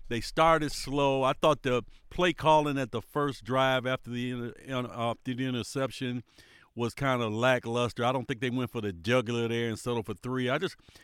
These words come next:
I really wasn't happy at the beginning of that game.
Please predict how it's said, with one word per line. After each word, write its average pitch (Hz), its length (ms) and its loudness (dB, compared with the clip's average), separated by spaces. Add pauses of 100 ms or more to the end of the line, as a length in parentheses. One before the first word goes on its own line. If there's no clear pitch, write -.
(160)
I 170 100 -2
really 202 300 2
wasn't 214 300 6
happy 160 400 8
at 110 60 2
the 110 60 -4
beginning 117 280 2
of 104 60 2
that 104 160 2
game. 92 360 -4